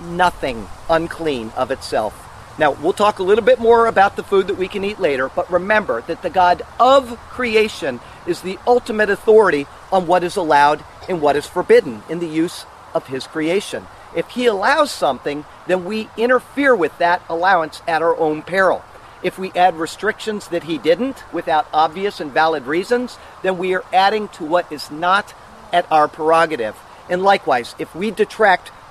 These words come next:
from his restrictions, then we violate what he alone has the right to mandate. Either way, when we disobey God's law,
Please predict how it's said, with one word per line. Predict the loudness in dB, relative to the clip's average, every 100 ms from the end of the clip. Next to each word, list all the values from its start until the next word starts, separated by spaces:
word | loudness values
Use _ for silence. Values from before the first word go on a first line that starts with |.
| -20
from | -10 2 4 4
his | 2 -2 -2
restrictions, | -4 0 -2 -2 -6 -8 -10 -20 -8
then | 2 2 0
we | -4
violate | 2 4 6 4 2 0
what | -4 -4 -8
he | -4 -2 -2 0
alone | 4 6 6 4 0 -8 -18 -12
has | -4 -4 -4
the | 0
right | 0 0
to | -4
mandate. | -2 0 -2 -4 -8 -16 -20 -2
Either | 2 4 4
way, | 4 4
when | 2 -2
we | -2
disobey | -2 0 0 2 0
God's | 2 2 2 0
law, | 4 4